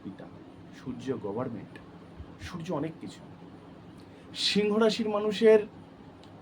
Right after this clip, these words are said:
অনেক ভালো গুণ আছে। আবার সিংহ রাশির মানুষকে দেখলে রাগী রাগী মনে হয়,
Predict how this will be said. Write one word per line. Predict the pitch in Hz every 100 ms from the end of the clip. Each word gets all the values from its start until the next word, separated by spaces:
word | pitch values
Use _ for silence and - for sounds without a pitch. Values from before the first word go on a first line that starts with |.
| 208
অনেক | 247 262 190 - - - -
ভালো | 131 127 110
গুণ | 101 87
আছে। | - - - - - - - - - - - -
আবার | 123 160 -
সিংহ | 160 185 196
রাশির | 214 214 185 330
মানুষকে | - 339 - - - - - - 151 123
দেখলে | 143 156 143
রাগী | 120 127 139
রাগী | 135 135 127
মনে | 127 120
হয়, | 120 120